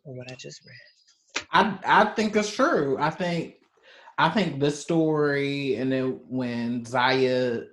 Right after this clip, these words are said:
Speaker 2: when the, the Wades pu-, um, publicly talked about Zaya being trans, I think it, I think it ma-, I think the reason that we saw a lot of comments, like, anti Zaya and pro Boosie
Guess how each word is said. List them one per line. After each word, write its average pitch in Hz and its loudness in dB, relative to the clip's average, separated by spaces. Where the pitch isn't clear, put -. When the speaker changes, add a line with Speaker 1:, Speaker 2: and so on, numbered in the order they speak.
Speaker 2:
when 120 -4
the, 120 -6
the 120 -2
Wades 123 0
pu-, - -10
um, 117 -4
publicly 127 -6
talked 117 -6
about 110 -2
Zaya 117 0
being 117 -2
trans, 120 -4
I 143 4
think 147 -2
it, 170 2
I 165 4
think 190 4
it 165 4
ma-, 160 2
I 156 4
think 196 4
the 190 6
reason 160 2
that 143 0
we 156 2
saw 147 4
a 143 6
lot 139 4
of 123 0
comments, 147 -2
like, 143 -4
anti 156 4
Zaya 147 4
and 120 -4
pro 147 0
Boosie 143 -4